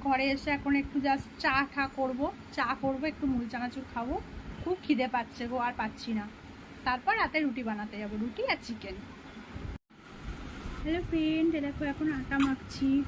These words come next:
আটা মাখাটা আমার কাছে বড্ড ঝামেলা, ভালো লাগে না আটা মাখতে। সব কাজ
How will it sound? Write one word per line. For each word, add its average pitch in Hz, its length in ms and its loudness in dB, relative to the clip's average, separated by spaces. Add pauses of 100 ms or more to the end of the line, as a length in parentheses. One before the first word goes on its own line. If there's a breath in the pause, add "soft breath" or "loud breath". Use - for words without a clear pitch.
(1400)
আটা 247 220 -4
মাখাটা 247 340 -2
আমার 262 180 4
কাছে 269 160 -2 (120)
বড্ড 220 220 -4 (140)
ঝামেলা, 214 320 -4 (140)
ভালো 226 200 -4
লাগে 220 200 -2
না 208 120 -4
আটা 208 180 -6
মাখতে। - 300 -10 (2000)
সব 339 300 0 (120)
কাজ 302 140 4